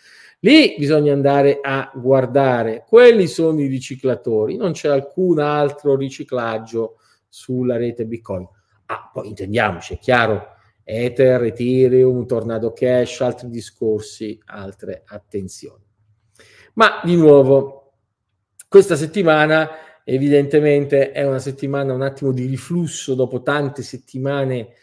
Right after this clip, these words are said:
galoppanti, in particolare, per esempio, i flussi sull'E T F sono rallentati. E sì, ci affidiamo come sempre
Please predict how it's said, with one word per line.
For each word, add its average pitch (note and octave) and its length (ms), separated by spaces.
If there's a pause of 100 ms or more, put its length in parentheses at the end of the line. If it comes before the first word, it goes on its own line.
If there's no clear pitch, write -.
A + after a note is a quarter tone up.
(180)
galoppanti, C3 1300
in F3 140
particolare, A#2+ 1000
per C3 220
esempio, B2 600
i C3 120
flussi D3+ 720 (320)
sull'E D3+ 320
T D3 300
F B2+ 300
sono C3 500
rallentati. B2 840
E - 80
sì, - 400 (240)
ci - 140
affidiamo C#3 600
come F3+ 360
sempre C3 680